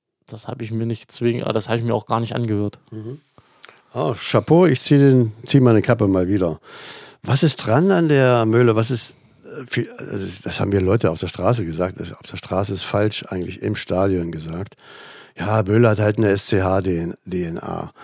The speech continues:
Speaker 2: Ist ja ein großer Begriff. Aber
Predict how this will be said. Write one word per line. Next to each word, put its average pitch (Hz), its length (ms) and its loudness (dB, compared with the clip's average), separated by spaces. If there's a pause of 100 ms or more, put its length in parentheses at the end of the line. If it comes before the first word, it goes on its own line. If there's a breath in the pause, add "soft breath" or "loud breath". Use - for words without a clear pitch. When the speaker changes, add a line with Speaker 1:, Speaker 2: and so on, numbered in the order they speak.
(400 loud breath)
Speaker 2:
Ist - 140 -4
ja 170 140 4
ein 147 80 0
großer 165 300 2
Begriff. - 560 -2 (680)
Aber 101 380 -4